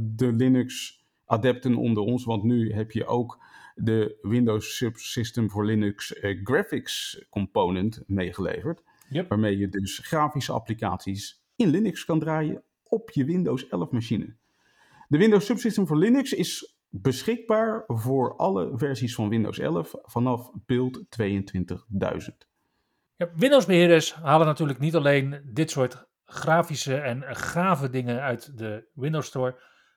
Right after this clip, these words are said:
Speaker 2: maar zorgen er ook voor dat Windows-updates naar Windows-machines gaan. En Windows elf brengt hier ook grote verbeteringen in, want updates voor Windows elf zijn tot veertig procent kleiner.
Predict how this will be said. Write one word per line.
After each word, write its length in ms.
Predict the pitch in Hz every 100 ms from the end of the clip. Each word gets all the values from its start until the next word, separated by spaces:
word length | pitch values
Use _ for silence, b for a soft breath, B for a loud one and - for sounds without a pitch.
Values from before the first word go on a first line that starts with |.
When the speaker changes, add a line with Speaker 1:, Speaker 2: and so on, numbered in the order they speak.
| b
Speaker 2:
maar 180 | - 165
zorgen 360 | 156 175 151 151
er 140 | 135
ook 180 | 143 151
voor 200 | 143 135
dat 140 | 131
Windows-updates 800 | 127 127 123 156 160 117 110 - _ _ _
naar 480 | 123 120 110 110 123 143
Windows-machines 960 | 117 120 107 101 160 120 - 113 101
gaan. 380 | - 120 143 196 b b b b -
En 280 | 190 214 214
Windows 260 | 240 180
elf 300 | 185 196 151
brengt 220 | 160 165
hier 300 | 143 131 131
ook 260 | 160 175 175
grote 280 | 165 156 143
verbeteringen 560 | 120 131 135 123 120
in, 260 | 113 127 135 _ _ -
want 340 | 185 240 214
updates 300 | 220 226 -
voor 160 | 185 165
Windows 240 | 156 147
elf 360 | 147 127 131 -
zijn 360 | 127 127 131 -
tot 280 | 123 - -
veertig 480 | 151 - 254 202 -
procent 560 | 165 - 123 117 - _ _ _
kleiner. 560 | - 254 262 139 107 98